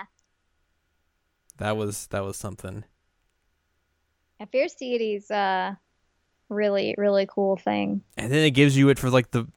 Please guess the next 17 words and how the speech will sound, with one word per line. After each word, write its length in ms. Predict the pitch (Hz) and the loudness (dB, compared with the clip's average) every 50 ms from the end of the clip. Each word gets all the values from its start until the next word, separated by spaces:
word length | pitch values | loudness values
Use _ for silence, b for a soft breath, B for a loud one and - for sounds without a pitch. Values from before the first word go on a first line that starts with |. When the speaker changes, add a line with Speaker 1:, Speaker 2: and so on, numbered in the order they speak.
| _ _ _ _ | _ _ _ _
Speaker 1:
for 160 | - - 131 | -4 -2 0
New 140 | 120 123 131 | 2 2 2
Game 200 | 127 135 127 117 113 | 2 2 0 0 0
Plus, 320 | - 127 123 113 110 - | 2 2 2 2 2 0
and 100 | - 110 | -2 -4
that 100 | 117 123 | -4 -2
seems 240 | - - 123 123 117 | 0 0 0 0 0
completely 760 | - - 147 139 131 - - 143 131 131 139 143 147 131 131 | 2 4 4 4 4 2 2 2 4 4 4 2 4 2 2
<laughs> 0 | |
broken. 840 | 107 - - - 151 143 135 - - - 117 - - 139 143 139 - | 4 4 4 6 6 6 6 4 2 0 0 0 -4 -6 -6 -2 -2
Speaker 2:
<laughs> 760 | 240 240 - 269 262 233 285 285 240 294 302 - 311 320 285 B B B B B B B B - _ - | -2 -2 2 2 2 4 4 2 2 2 0 2 0 0 -2 B B B B B B B B -6 _ 2
Uh, 340 | 247 226 220 220 214 214 - 220 | 4 6 6 6 6 4 4 4
there 280 | 240 247 247 247 247 | 4 6 6 8 6
are 60 | 247 | 6
so 220 | 240 247 - 254 233 | 4 4 4 4 4
many, 400 | 233 240 240 240 247 233 220 208 | 4 4 6 6 6 6 6 4
like, 320 | 196 208 208 202 - - | 4 4 2 2 0 -4